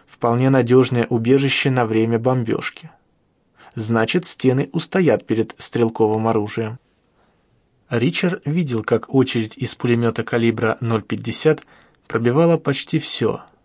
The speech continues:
но столетнее дерево в фут толщиной выдержит такую длительную атаку, что дуло пулемёта перегреется – и начнёт деформироваться. Ричард поднялся наверх и увидел, что появилась ночная смена.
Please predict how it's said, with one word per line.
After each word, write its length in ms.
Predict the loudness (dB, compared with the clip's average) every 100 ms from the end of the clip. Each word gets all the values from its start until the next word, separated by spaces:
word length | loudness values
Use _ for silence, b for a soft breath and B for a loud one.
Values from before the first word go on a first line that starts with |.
| _
но 160 | 0 0
столетнее 580 | 0 2 2 0 -4 0
дерево 520 | 2 2 2 0 -4
в 220 | -18 -6
фут 220 | 0 0 0
толщиной 640 | -2 0 0 0 0 -4 _
выдержит 600 | -4 -2 2 0 0 -6
такую 340 | -6 -2 -2 0
длительную 560 | -2 -4 -4 -2 -2 -2
атаку, 480 | -2 -2 -4 -10 -12
что 440 | -12 -4 -2 -2 -2
дуло 280 | 0 2 2
пулемёта 600 | 0 -2 -2 -2 -4 -6
перегреется – 880 | -4 0 0 2 0 0 -4 -10 -10 -14 _ _ _
и 160 | 0 0
начнёт 520 | 0 -2 0 -2 -2 -4
деформироваться. 960 | -4 -2 -2 -2 -4 -6 -10 -14 -16 -18 _ _ _ _ _ _ _ _ _ _ _ _
Ричард 360 | 0 0 0 0
поднялся 500 | -2 0 -2 -2 -2
наверх 440 | 2 2 0 -6 B B B
и 120 | 4 4
увидел, 340 | 4 2 0
что 280 | 0 -2 0
появилась 580 | 0 0 2 0 -2 -4
ночная 500 | -4 -4 -4 -4 -4
смена. 540 | -4 -6 -6 -10